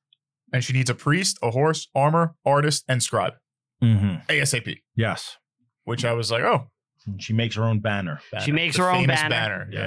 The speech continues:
Speaker 2: Yes.
Speaker 1: Did, what
Speaker 3: Which
Speaker 1: did it, did it say something?
Speaker 3: Probably something in French,
Speaker 2: Sure
Speaker 3: right?
Speaker 2: it did. Yeah, I don't know what it is.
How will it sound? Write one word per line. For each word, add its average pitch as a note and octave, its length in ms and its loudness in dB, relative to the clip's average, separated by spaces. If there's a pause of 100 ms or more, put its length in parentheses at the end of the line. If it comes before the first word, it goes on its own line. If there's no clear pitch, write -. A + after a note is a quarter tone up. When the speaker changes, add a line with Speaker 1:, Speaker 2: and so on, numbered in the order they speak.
(100)
Speaker 2:
Yes. G#2+ 180 -12 (680)
Speaker 1:
Did, B2+ 60 -4
what C#3 100 0
Speaker 3:
Which F#3 100 2
Speaker 1:
did E3+ 120 2
it, - 60 -12
did D#3 100 0
it F#3+ 80 -6
say A2+ 220 0
something? D3 400 -2 (560)
Speaker 3:
Probably E3 240 -2
something A#2 320 -8
in G2+ 80 -8
French, D3 360 -2
Speaker 2:
Sure B2+ 260 0
Speaker 3:
right? E3 120 0
Speaker 2:
it E3+ 60 -6
did. G2+ 240 0
Yeah, F#2+ 240 0
I F#2+ 40 -2
don't G2 120 -2
know F2+ 120 -2
what E2+ 100 -8
it E2 80 -8
is. E2+ 280 -12